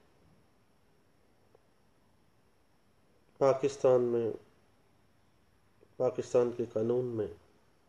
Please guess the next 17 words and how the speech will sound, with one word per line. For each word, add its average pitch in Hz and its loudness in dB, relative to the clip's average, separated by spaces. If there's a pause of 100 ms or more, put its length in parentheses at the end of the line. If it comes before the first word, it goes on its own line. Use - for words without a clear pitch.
(1160)
किस 135 -4
जगह 117 2
पे 110 -6
स्टैंड 113 -2
करता - -10
है 110 -8
ये 104 -12
सारा 104 -10
मामला? 104 -8 (3750)
बात 175 6
दरअसल 170 6 (460)
है, 113 -2 (1600)
being 160 8
a 135 8
Muslim, 127 4 (4000)
कुरान 139 6
पाक, 123 0